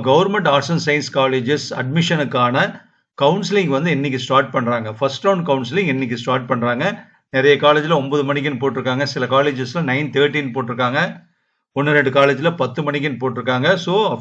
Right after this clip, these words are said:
course இன்னைக்கு கவுன்சிலிங், ஃபர்ஸ்ட் ரவுண்ட் கவுன்சிலிங் ஸ்டார்ட் பண்றாங்க.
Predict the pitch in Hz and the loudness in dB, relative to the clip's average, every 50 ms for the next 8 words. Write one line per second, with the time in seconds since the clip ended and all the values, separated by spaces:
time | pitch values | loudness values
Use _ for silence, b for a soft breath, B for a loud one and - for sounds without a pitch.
0 | - - - 151 143 - 160 135 127 131 131 117 151 190 220 B B B B B | -8 -4 0 0 0 0 -2 -4 -4 -4 -4 -2 -4 -4 -4 B B B B B
1 | _ - 139 135 156 170 170 - 160 175 170 170 127 123 - - 180 175 139 123 | _ 0 0 2 2 2 0 0 -2 -2 0 0 -2 -2 0 0 0 0 2 0
2 | 135 127 123 - 156 175 165 170 - 127 127 120 - 127 120 120 120 120 123 151 | 0 0 0 -4 -4 -6 -4 0 0 0 0 0 -2 -4 -2 0 -2 0 0 0
3 | 190 190 - - | -2 -2 -4 -10